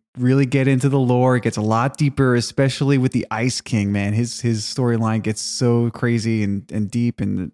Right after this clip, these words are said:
you know, and I just had to trust that it would happen. Um, it, and then, you know, going back and rewatching, and you see, like, all the groundwork being laid in, in the first couple seasons. It's really skillful how they, like,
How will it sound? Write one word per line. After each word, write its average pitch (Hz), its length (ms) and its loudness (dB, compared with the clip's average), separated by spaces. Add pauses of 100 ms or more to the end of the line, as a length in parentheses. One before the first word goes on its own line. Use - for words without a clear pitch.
you 104 100 -6
know, - 220 -8 (720)
and 98 200 -4
I 104 140 -2
just 117 100 -2
had 143 140 2
to 160 80 2
trust 208 420 0
that 139 300 2
it 139 40 4
would 135 140 4
happen. 123 500 0
Um, 104 560 2
it, - 320 -4
and 147 160 4
then, 190 220 6
you 196 80 6
know, 127 160 4
going 123 300 2
back 107 240 0
and 107 100 0
rewatching, 110 380 0
and 107 100 -2
you 110 60 -2
see, 127 200 -6
like, 113 280 -4
all 113 180 -2
the 117 80 -2
groundwork 110 420 -4
being 110 300 -4
laid 117 400 0
in, 120 220 0
in 113 380 -2
the 117 80 -8
first 123 220 -4
couple 123 220 -4
seasons. 131 580 -2 (280)
It's - 160 -10
really 135 340 4
skillful 104 440 -2
how 107 120 0
they, 104 160 0
like, 101 240 -2